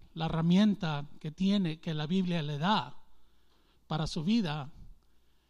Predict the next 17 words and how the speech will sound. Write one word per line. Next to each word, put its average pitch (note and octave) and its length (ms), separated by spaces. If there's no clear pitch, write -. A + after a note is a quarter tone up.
Y D#3+ 100
muchos F#3 340
de F#3+ 80
nosotros E3+ 1000
miramos E3+ 400
la E3+ 140
Biblia D#3 600
y E3 80
así D#3+ 220
la D#3+ 100
miramos, C#3 720
no D#3+ 100
la E3 120
entendemos. D3 800
Confiamos F#3+ 540
en F3 100
otros D#3+ 800